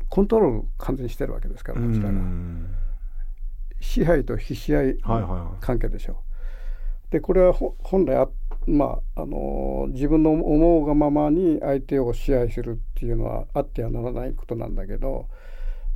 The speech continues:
Speaker 1: あの、それは支配とは違ってて、あの、この子の、あの、身体をいかに矯正していくかみたいな、まあ、ある意味生体でもほら、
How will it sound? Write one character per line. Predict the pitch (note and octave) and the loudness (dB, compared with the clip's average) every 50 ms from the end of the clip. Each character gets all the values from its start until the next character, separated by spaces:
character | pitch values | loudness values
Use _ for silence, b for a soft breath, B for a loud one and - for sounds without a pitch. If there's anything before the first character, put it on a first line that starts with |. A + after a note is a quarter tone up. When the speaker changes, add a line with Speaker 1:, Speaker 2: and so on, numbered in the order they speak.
| - | 0
Speaker 1:
あ | - - | 0 0
の、 | A#1+ B1+ D2+ - - - - - - - - - - C2+ C2+ C2+ - - - - - - - - - | 0 0 0 0 -2 -2 -6 -8 -6 -6 -6 -4 -4 -4 -4 -4 -6 -4 -4 -2 -2 0 0 -2 -2
そ | - - | 0 0
れ | E3 F3 | 2 2
は | D#3+ | 2
支 | - - G#3 | 2 2 2
配 | G#3+ A#3+ A#3+ G#3+ | 2 2 0 -2
と | - - D3+ B2+ | -2 -2 0 0
は | A#2+ | 0
違 | - - - B2 B2 B2 | -2 -2 -4 -2 -2 -2
っ | B2 | -4
て | - - A#2+ A#2+ | -6 -6 -6 -6
て、 | - - - C#3+ C#3 C3 B2+ - - - - C3 - | -4 0 2 4 4 4 2 0 -2 -6 -4 -4 -4
あ | D2 - - | -4 -2 -2
の、 | B2+ B2 - - C#2 - - - - b b b b b b b b b b b b b b b b - - - - - - - - - - - - | 0 2 2 2 0 0 -2 -6 -8 b b b b b b b b b b b b b b b b -4 -6 -6 -4 -4 -2 0 0 0 0 -2 -2
こ | - - F#3+ | -2 -2 0
の | G3+ F#3 | 0 0
子 | - - - - | 0 -2 -2 -2
の、 | B2+ B2 A#2+ A#2+ - - - - | 0 0 0 0 -2 -2 -2 0
あ | D3+ - | 0 0
の、 | - C3+ C3+ C3+ | 0 0 -2 -2
身 | B2+ - - - F#3 E3 | -4 -4 -2 0 0 0
体 | - - - C3 A#2 A2+ - - - - | 0 0 0 0 0 0 0 -2 -4 -2
を | - - | 0 0
い | - C3 | 2 2
か | - - C#3+ | 0 0 -2
に | B2 A#2+ | -2 -2
矯 | - - B2+ A#2 | -2 -2 -2 -2
正 | - A#2+ A#2 | 0 0 0
し | A#2 - - | 0 0 0
て | - | -2
い | A#2+ - - - - | -4 -4 -4 -4 -2
く | - C3 B2 | -2 -2 -2
か | A#2 | 0
み | A#2+ A#2+ - | 0 -2 -2
た | A#2+ A#2 | -2 -2
い | A2+ | -4
な、 | A2+ - - - - - - - - | -6 -6 -6 -8 -8 -8 -6 -4 -2
ま | - G#3 | 2 4
あ、 | C4 | 4
あ | D4 | 6
る | E4+ G#3+ | 6 4
意 | |
味 | C3+ - | 4 4
生 | - D4+ F4 | 4 4 4
体 | - A3+ D#3 | 6 4 4
で | C3+ A#2 | 4 2
も | F#2 | 0
ほ | G#2+ | 2
ら、 | B2+ A2 G2 | 2 2 2